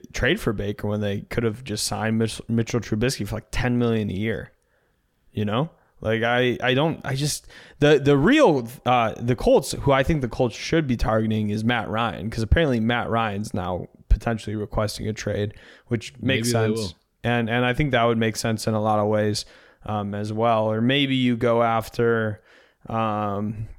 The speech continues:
Speaker 1: Jimmy Garoppolo.
Speaker 2: Garoppolo, yeah.
Speaker 1: You know, that, that might make sense. Uh,
Speaker 2: If,
Speaker 1: I don't
Speaker 2: if,
Speaker 1: know.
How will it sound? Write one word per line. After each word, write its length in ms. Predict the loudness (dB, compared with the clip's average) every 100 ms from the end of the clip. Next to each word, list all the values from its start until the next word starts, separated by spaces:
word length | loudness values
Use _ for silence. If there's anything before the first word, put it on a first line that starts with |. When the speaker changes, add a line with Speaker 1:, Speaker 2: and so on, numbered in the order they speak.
| -18 -18 _ -8
Speaker 1:
Jimmy 640 | 0 2 4 2 2 -2
Garoppolo. 800 | -4 0 2 4 4 4 4 2
Speaker 2:
Garoppolo, 80 | -2 -8 -16 -14
yeah. 240 | -12 -12 -4
Speaker 1:
You 180 | 0
know, 240 | 2 0 0
that, 240 | -2 -2 -6 -18 -2
that 120 | 2 2
might 180 | 2
make 180 | 2 0
sense. 500 | -2 -2 -2 -6 -14 -12
Uh, 340 | -6 -4 -2 -2
Speaker 2:
If, 80 | 0
Speaker 1:
I 80 |
don't 140 | 2 2
Speaker 2:
if, 40 |
Speaker 1:
know. 240 | 2 0